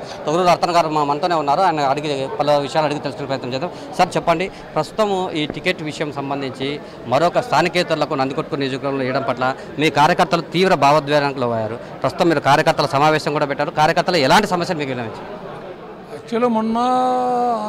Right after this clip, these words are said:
Speaker 2: లేక, అటు పోయిన ఒక రెండు వారాల కిందట కార్యకర్తలంతా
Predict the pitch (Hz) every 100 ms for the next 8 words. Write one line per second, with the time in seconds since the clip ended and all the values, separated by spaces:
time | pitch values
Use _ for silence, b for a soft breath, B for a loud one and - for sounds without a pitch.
0 | 214 208 226 220 247 - 247 202 226 226
1 | 226 220 214 202 202 202 208 208 208 196
2 | 185 226 269 220 208 214 214 185 196 185
3 | 180 185